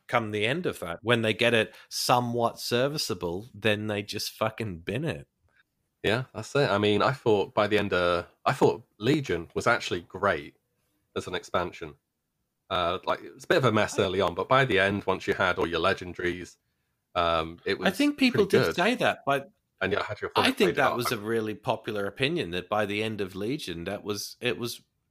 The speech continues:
Speaker 1: it was a really good state of the game.
Speaker 2: Yeah, yeah, I had a lot of fun. I remember playing my F-, Fire Mage back then,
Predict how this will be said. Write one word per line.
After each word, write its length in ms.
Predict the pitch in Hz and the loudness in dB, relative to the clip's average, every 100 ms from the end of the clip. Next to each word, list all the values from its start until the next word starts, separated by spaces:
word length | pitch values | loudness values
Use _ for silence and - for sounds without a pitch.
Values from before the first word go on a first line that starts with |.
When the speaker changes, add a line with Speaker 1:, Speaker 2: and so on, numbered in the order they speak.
| _ - | _ -12
Speaker 1:
it 180 | 120 120 | -8 -6
was 180 | 117 123 | -6 -6
a 60 | 127 | -6
really 360 | 120 123 127 | -2 0 0
good 220 | 120 117 110 | -2 -4 -4
state 340 | - 113 117 | -8 -6 -6
of 120 | 113 | -8
the 80 | 107 | -8
game. 340 | 101 117 160 - _ _ _ _ _ _ _ _ _ _ _ _ _ _ _ _ _ _ _ _ _ _ | -4 -6 -8 -16 _ _ _ _ _ _ _ _ _ _ _ _ _ _ _ _ _ _ _ _ _ _
Speaker 2:
Yeah, 200 | 127 147 - _ | 0 0 -4 _
yeah, 120 | 120 98 | -2 0
I 80 | |
had 100 | 123 | 0
a 60 | 101 | 0
lot 160 | 82 82 | 0 0
of 60 | |
fun. 220 | - 147 | 2 0
I 40 | 101 | 2
remember 240 | 104 123 | 0 0
playing 240 | - 113 98 | 0 0 0
my 80 | |
F-, 120 | 95 - _ _ | -2 -6 _ _
Fire 220 | 110 117 | 4 4
Mage 360 | 120 127 127 - | 4 2 0 0
back 240 | 117 - | 0 2
then, 300 | 117 123 120 | 2 2 0